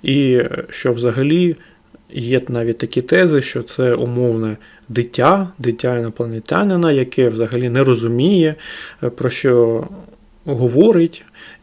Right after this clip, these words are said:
але скі-, скоро, скоро, дуже скоро воно візьме і почне з нами комунікувати як окрема особистість. Ну, якраз про це я і хочу з вами поспілкуватися, адже зазвичай, коли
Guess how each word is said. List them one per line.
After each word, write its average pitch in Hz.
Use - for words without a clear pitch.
але 123
скі-, -
скоро, 147
скоро, 160
дуже 117
скоро 196
воно 120
візьме 160
і 160
почне 135
з 110
нами 123
комунікувати 120
як -
окрема 127
особистість. -
Ну, 254
якраз 180
про 160
це 147
я 135
і 131
хочу 131
з 123
вами 135
поспілкуватися, 190
адже 147
зазвичай, 151
коли 156